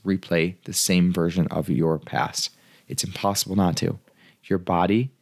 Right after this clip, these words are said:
is much stronger than your mind when it comes to unconscious behavior.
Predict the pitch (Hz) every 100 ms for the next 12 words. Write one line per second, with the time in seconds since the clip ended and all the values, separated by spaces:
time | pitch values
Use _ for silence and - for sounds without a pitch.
0 | _ _ _ _ - 98 - 98 - -
1 | 117 117 113 110 117 127 92 92 - _
2 | _ _ _ - - - 98 90 - -
3 | 92 101 - 107 95 - - 87 90 92
4 | -